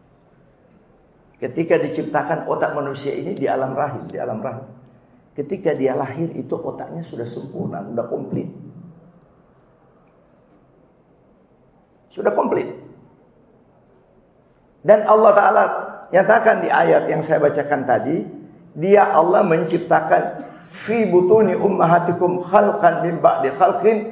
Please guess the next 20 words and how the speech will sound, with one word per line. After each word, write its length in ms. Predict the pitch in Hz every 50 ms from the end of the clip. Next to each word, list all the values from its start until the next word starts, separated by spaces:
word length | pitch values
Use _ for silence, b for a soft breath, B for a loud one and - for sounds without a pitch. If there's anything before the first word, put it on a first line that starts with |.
| B B B B B B _
fi 400 | - - 214 262 262 247 220 175
dhulumatis 760 | 180 220 240 220 202 196 214 214 208 202 208 196 180 - - 175
salah. 640 | 170 170 175 175 - - - - - - - - - - - - _ _ _ _ _ _ _ _ _ _ _ _ _ _
Dia 160 | 170 208 214
ciptakan 680 | 208 - 214 208 - - 226 208 208 - 208 180 -
sel-sel 1120 | - - - 208 202 226 214 214 180 - - - 208 208 - 185 175 - - - - - - - - - - -
otak 680 | 202 233 - - - 185 156 - - - - - - 160
manusia 560 | 165 202 208 202 180 165 - 196 208 190 190
itu 180 | 208 - - 202 175
di 80 | 185
dalam 320 | 175 190 190 202 208 202 -
tiga 240 | - 208 196 -
kegelapan. 800 | - 190 190 165 175 180 - - - 113 - - - - - B B B B B B B _ -
Gelapnya 440 | 156 208 208 220 220 - 208 208 202 185
rahim, 240 | 185 175 175 - - - - - - 175
alam 180 | 190 185 - -
rahim 260 | 160 160 175 190 233
itu 140 | 202 - -
luar 240 | - 165 135 120 -
biasa. 300 | - - - - - -